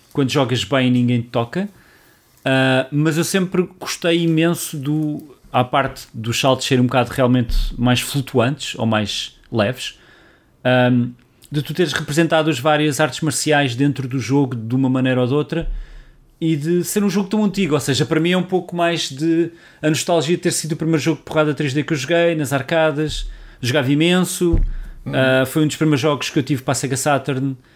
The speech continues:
Speaker 1: ah, e, e, enfim, e eu acho que está sempre muito bem feito, sempre muito bem afinado, e se ele sair, eh, na PlayStation quatro ou cinco, eu vou, vou comprar e vou-me divertir, porque o cinco,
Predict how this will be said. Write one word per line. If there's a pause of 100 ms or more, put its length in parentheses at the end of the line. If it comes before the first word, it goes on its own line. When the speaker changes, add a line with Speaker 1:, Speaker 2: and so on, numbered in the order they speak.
(340)
Speaker 1:
ah,
e,
e,
enfim,
e (840)
eu
acho
que
está
sempre
muito
bem
feito,
sempre
muito
bem
afinado, (500)
e
se
ele
sair, (140)
eh,
na
PlayStation (100)
quatro
ou
cinco,
eu
vou,
vou
comprar
e
vou-me
divertir, (300)
porque
o
cinco,